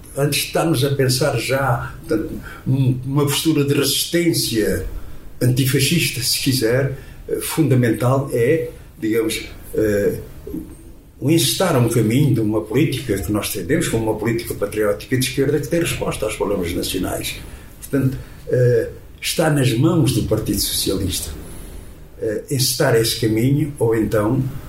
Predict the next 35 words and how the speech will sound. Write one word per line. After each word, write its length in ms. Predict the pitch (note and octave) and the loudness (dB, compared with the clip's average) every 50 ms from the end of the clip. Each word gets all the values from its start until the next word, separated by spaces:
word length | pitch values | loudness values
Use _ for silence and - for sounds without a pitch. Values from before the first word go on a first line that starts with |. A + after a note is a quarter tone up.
| - - | -12 -6
eh, 180 | - - - - | -4 -4 -4 -4
manter, 760 | - A#2 A#2 A#2 A2 G2+ G2+ A#2 A#2+ B2 B2 A#2+ A2 A2 - - | -2 -2 0 0 -2 -2 -2 0 0 0 2 2 0 -2 -2 -4
portanto, 340 | A2 G2 F#2 F#2 - G#2 G2 G2 F#2+ F#2 F2+ G2+ | -4 -4 -4 -4 -6 -6 -6 -6 -6 -2 -2 -2
aquilo 360 | F#2+ - - A2+ A2 G#2+ G#2 - - - | -2 -2 -2 -2 -2 -2 -2 -6 -8 -6
que 340 | A2+ A2 A2 G#2+ G#2 G#2 - - - - - - - - | -2 -2 0 0 0 0 -2 -4 -8 -12 -16 -14 -8 -6
é, 340 | - F#2 - - - A2 | -4 -4 -4 -4 -2 -2
é 40 | A2 | -2
marca 640 | G#2+ A2+ B2 A#2+ A2 - - - G#2+ G#2 G2+ G2+ - | 0 0 2 2 2 0 0 0 0 0 0 -2 -4
de 80 | - G#2 | -8 -10
passado 760 | G2+ - A2 G#2+ - - B2 A2+ A2+ A2+ A2 F#2+ G2 G2 F#2+ F#2 | -4 -2 -2 0 0 0 2 2 2 2 0 0 -2 -2 -2 -2
destas 600 | F#2 G#2+ G2+ G2+ - - - G2 F#2+ F#2 F#2 G2+ | -2 -4 -2 -2 -4 -4 -6 -6 -6 -6 -4 -2
últimas 440 | A#2+ B2 B2 B2 G#2 G2 G2 F#2+ F2 | 0 0 0 0 0 0 0 -2 0
décadas 540 | F#2 G#2 G#2 G2+ - A2 G#2+ A2 A2 G#2 G#2+ | 0 -2 -2 -2 -4 -6 -4 -4 -4 -2 -2
da 80 | A2+ | -4
política 480 | A2 - - A2 G#2 - - - B2 A2 | -4 -2 -2 -2 -2 -2 -4 -4 -4 -2
direita 380 | A2 G#2 G2 G2+ G#2 G2+ G#2 | 0 0 0 0 -2 -2 -4
que 100 | F2+ - | -6 -6
tem, 240 | - - G#2 G2+ G2+ G2+ - - - - - - - - | -6 -4 -4 -4 -4 -8 -12 -14 -16 -18 -18 -14 -12 -12
que 80 | - | -6
tem 160 | - - A2 | -2 -2 0
realizado. 640 | G#2+ G#2 G#2+ G#2+ G#2+ G#2 G#2 G2+ - G2 F#2+ F#2 F#2 - - - - - - - - - - - - - - - | 0 2 2 2 2 2 0 0 0 0 0 -2 -4 -6 -10 -12 -12 -12 -12 -12 -12 -12 -14 -14 -14 -14 -8 -2
Eh, 460 | - A2 A2 G#2+ G#2 G2 - - - - - - - - - - - - - - | 0 2 2 4 4 2 2 0 0 -4 -6 -10 -12 -14 -16 -18 -18 -20 -12 -6
nós 220 | - B2 B2+ B2+ - | 0 0 2 2 2
confiamos 560 | - - B2 B2 - B2+ A#2+ A2+ A2 G#2+ G#2 | 2 2 2 2 4 4 4 4 4 4 2
mais 400 | G#2 G2+ A2 A2+ B2 - - - | 2 2 2 2 2 0 0 0
nos 220 | - - B2 - | 0 0 0 0
trabalhadores 580 | - C3+ A#2+ A2+ A2 G#2 A2 G#2+ A2 G#2+ G#2 - | 2 2 2 2 4 2 2 2 2 2 2 2
e 60 | G#2+ | 2
no 120 | G#2 G#2+ G2+ | 2 2 0
povo 380 | - A2+ A2+ A2+ A2+ A2 G#2+ | 0 0 0 0 0 0 -2
do 100 | G#2+ A2+ | -2 -2
que 120 | - - A#2+ | -2 0 0
no 80 | A#2 | 0
Partido 340 | - - - - B2 A2 G#2+ | 0 0 -2 0 -2 -2 0
Socialista. 840 | - - - - A#2+ A#2+ C#3+ E3 D#3+ - - - - F#2+ E2+ F2+ | -2 -2 -2 -2 0 2 2 2 2 2 0 0 -2 -2 -2 -4